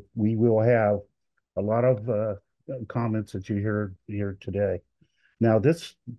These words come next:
different subject is we got, this is crunch time.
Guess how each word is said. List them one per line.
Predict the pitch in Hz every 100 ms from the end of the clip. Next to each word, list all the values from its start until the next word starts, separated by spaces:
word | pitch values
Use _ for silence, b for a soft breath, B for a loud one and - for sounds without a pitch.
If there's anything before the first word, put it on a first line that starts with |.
| _ _ 113
different | 139 143 135
subject | - 113 110 131 131
is | 110 113
we | 110
got, | 117 110 -
this | 110 135
is | 156 -
crunch | 127 120 -
time. | 123 123 139